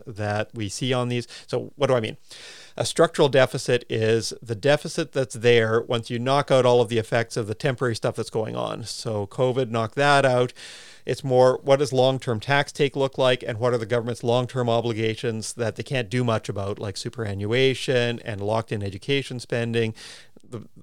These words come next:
locked-in effects of demographic change and benefit rates.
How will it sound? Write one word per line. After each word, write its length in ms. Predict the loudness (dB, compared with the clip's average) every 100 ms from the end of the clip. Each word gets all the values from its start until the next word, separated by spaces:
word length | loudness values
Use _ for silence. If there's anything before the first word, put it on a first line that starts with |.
| -4
locked-in 420 | 4 4 4 -2
effects 460 | -2 -2 -4 -4 -12
of 240 | -8 -8
demographic 560 | -8 -4 2 2 2 -4
change 340 | -4 -2 -2
and 120 | -2
benefit 280 | 0 0 0
rates. 280 | -4 -6 -8